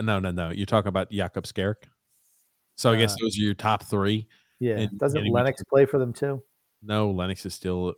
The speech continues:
Speaker 1: he's still with the Saginaw Spirit, I believe. He's still,
Speaker 2: Okay.
Speaker 1: he's still in, uh, juniors.
Speaker 2: It's,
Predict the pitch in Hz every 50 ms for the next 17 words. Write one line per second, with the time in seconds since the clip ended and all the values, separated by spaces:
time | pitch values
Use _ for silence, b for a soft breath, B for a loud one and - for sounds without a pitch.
0 | - 92 82 87 98 95 - - - 95 92 90 87 90 87 85 - - 85 82
1 | 82 80 78 - - 78 78 80 76 69 - - - - 90 85 - - 82 80
2 | 78 78 - - - - 92 85 127 123 87 87 82 85 - - 80 - _ _
3 | - 101 95 - - 98 90 87 85 82 82 80 80 82 80 82 82 80 82 80
4 | 80 80 82 - 82 78 76 73 73 - - B B B B B 147 143 131 -
5 | -